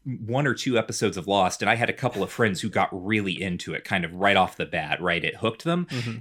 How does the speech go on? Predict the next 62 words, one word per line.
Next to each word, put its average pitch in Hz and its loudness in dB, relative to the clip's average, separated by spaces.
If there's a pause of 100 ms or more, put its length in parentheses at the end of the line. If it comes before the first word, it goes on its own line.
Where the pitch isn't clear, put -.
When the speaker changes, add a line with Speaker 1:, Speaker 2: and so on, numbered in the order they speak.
Speaker 1:
And 113 4 (140)
in 160 6
Speaker 2:
Yeah. 160 4
Speaker 1:
the - -2
first 147 2
episode, 113 2
I 120 4
was 143 2
like, 110 2
"They 120 4
are 110 6
making 101 2
this 87 -4
up. - -8 (540)
Like, 104 6
there 131 8
is 120 4
no 107 6
Speaker 2:
<laughs> - -
Speaker 1:
end 92 0
game 80 -6
here." 50 -10 (340)
And 127 2
that 127 8
is 120 -2
Speaker 2:
Oh, - -6 (160)
Speaker 1:
frustrating 139 10
Speaker 2:
oh, 131 6
okay, 120 2
Speaker 1:
to 104 4
me. 117 -2
Speaker 2:
okay. 120 6
Not, 139 4 (380)
<laughs> - -6
not 202 8
that 160 4
you're 147 10
mad 135 10
that 120 10
it's 104 4
fiction, - 6 (260)
<laughs> - -8
but, 123 6
Speaker 1:
Yeah. 85 6 (280)
Speaker 2:
but 127 8
that 127 8
it, 120 6
that 123 8
they're 120 6
stre-, 156 6
just 123 4
kind 123 6
of - -2
stringing 117 6
it 104 6
along 92 6
and 87 -4
go, 110 2
going 101 4
as 80 -4
they 76 -6
go. - -6